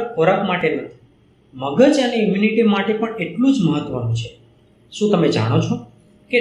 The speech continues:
નેવું ટકા સેરોટીન નામનો હોર્મોન જે તમને ખુશ રાખે છે, તે તમારા મગજમાં નહીં, પરંતુ પેટમાં બને છે? આનો મતલબ એટલો જ છે કે તમારું પેટ ખરાબ હોય તો મન પણ ચિંતાગ્રસ્ત, થાકેલું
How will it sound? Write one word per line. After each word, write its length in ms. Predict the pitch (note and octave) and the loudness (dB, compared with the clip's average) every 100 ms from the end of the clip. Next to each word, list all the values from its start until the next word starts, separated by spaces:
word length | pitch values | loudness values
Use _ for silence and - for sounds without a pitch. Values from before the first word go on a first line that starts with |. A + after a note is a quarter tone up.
| E3+ | 0
નેવું 380 | B2 C3+ A3+ D4 | 0 4 6 6
ટકા 280 | - B3 B3+ | 4 0 -2
સેરોટીન 480 | A#3+ G#3+ G#3+ A3 A3+ | -2 0 0 0 -2
નામનો 260 | G#3+ G#3+ G#3+ | -2 -2 -2
હોર્મોન 340 | A3 A#3 F3 - | 2 2 2 -2
જે 120 | G3 | -4
તમને 220 | G#3 A3+ A3+ | -4 -4 -6
ખુશ 260 | - A3+ - G3+ | -4 -6 -2 0
રાખે 300 | D3 - - | 0 -2 -8
છે, 160 | - E3+ - _ | -8 -12 -14 _
તે 100 | G#3+ | 0
તમારા 320 | G#3 A3 A#3 F#3 | 0 2 2 2
મગજમાં 540 | D3 D3 A3 A3 G#3 | 0 4 4 4 4
નહીં, 140 | E3+ - - | 2 0 -4
પરંતુ 320 | - F3+ G#3 G#3+ - | -2 2 2 0 -2
પેટમાં 480 | F3 F3 F#3+ F3+ C#3 | 0 0 0 0 0
બને 220 | A#2+ A#2 | 0 -2
છે? 140 | A2+ - - - _ _ _ _ _ _ - | -4 -8 -20 -20 _ _ _ _ _ _ -8
આનો 200 | C#3+ D#3+ | -6 -4
મતલબ 300 | D3+ D#3 E3+ E3+ | -6 -2 -4 -2
એટલો 280 | D#3+ F#3 G3+ | -6 -4 -4
જ 100 | - | -4
છે 140 | - A2+ | -8 -10
કે 120 | - - - - _ | -10 -12 -16 -20 _
તમારું 360 | D#3 D3 D3 C#3+ | -6 -2 -2 2
પેટ 180 | D#3+ E3 | 2 2
ખરાબ 280 | - F#3+ G3 | 0 2 4
હોય 220 | A#3 - - - _ _ - | 2 2 -4 -14 _ _ -6
તો 60 | E3 | -4
મન 240 | C#3 D#3 G#3 | -2 2 2
પણ 180 | G#3 A3+ G#3 | 2 -2 -2
ચિંતાગ્રસ્ત, 640 | E3+ E3 G3+ G#3 A3 - - _ _ - - | -2 0 0 0 -4 -6 -12 _ _ -20 -6
થાકેલું 520 | C3+ - F3+ G#3 | -4 -2 -2 -2